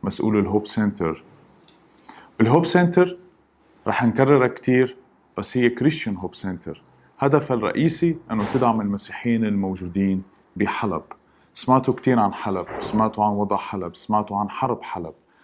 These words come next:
شفتوا الأخبار، قريتوا النشرات كتير، وشفتوا صور كتير وفيديوهات كتير. بس حلب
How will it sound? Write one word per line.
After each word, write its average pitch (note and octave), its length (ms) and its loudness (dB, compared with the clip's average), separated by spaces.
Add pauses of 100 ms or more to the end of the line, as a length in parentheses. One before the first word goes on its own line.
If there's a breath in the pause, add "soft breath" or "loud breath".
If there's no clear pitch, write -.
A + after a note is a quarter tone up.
(400 soft breath)
شفتوا - 340 -4
الأخبار، G#2 480 0
قريتوا G2 800 0 (580 soft breath)
النشرات G#2+ 580 2
كتير، G2 540 2
وشفتوا F2+ 460 -8
صور A2+ 320 2
كتير G#2+ 440 0
وفيديوهات G#2 600 2
كتير. F2+ 520 -2 (480 soft breath)
بس G#2 120 0
حلب C3 340 0